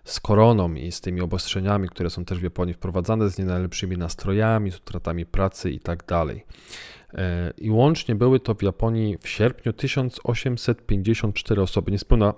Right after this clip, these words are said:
dwa tysiące osób. E, no i tak stwierdziłem, że na szybko porównam to sobie ze statystykami w Polsce, skoro my tak chętnie, e,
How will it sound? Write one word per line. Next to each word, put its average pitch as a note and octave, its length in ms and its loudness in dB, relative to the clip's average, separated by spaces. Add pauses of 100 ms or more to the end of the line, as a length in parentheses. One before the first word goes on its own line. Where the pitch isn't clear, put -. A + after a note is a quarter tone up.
dwa A2 240 2
tysiące F#2+ 520 0 (880)
osób. - 440 -2 (520)
E, F#2+ 380 -2 (260)
no C3+ 160 2
i G#3 80 2
tak F3+ 200 0
stwierdziłem, G#2+ 480 0
że C3 100 -4
na B2 80 0
szybko - 320 0
porównam G#2 400 4
to G#2+ 100 -6
sobie G2+ 260 0
ze G#2 120 2
statystykami - 640 -2
w - 80 -10
Polsce, D#3 440 8
skoro F#2 260 -2
my G2+ 100 -2
tak - 180 0
chętnie, G2+ 400 0
e, F#2 60 0